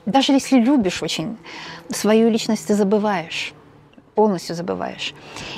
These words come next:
И номер один башни говорит: «Ты номер один, ты, кто меня сейчас смотрит, вот эта госпожа прекрасная, в которой вышло кольцо,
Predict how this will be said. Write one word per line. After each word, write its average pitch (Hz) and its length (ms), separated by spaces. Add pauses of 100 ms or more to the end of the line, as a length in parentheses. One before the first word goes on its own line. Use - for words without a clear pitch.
(120)
И 262 160
номер 247 380
один 226 440
башни 202 360
говорит: 196 380 (100)
«Ты 320 140
номер 330 320
один, 262 380 (440)
ты, 277 120
кто - 200
меня 226 160
сейчас 190 220
смотрит, - 520
вот - 160
эта 208 140
госпожа 190 420
прекрасная, - 580 (1120)
в - 60
которой 214 320
вышло 196 240
кольцо, 180 480